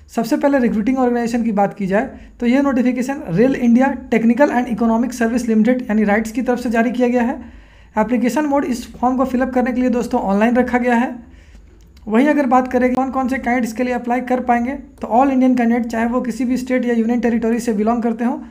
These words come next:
इसके लिए आवेदन कर पाएंगे। Post name की बात की जाए तो इसे electrical engineer post के लिए जारी किया गया है दोस्तों।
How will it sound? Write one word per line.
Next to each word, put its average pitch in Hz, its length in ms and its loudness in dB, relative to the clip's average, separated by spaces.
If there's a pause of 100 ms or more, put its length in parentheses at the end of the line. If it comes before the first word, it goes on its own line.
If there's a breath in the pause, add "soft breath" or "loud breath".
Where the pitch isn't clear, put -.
(260 loud breath)
इसके 247 220 -2
लिए 254 220 4
आवेदन 226 420 0 (160)
कर 254 180 6
पाएंगे। 165 360 0 (500 loud breath)
Post 262 220 2
name 269 180 0
की 240 80 -2
बात 226 240 2
की 226 80 -2
जाए 247 240 0 (300 loud breath)
तो 240 80 -2
इसे 233 180 2
electrical 247 380 0
engineer 254 360 2
post 254 240 0
के 262 100 -4
लिए 247 140 0
जारी 220 240 2
किया 247 140 2
गया 247 140 2
है 247 60 2
दोस्तों। 247 320 -2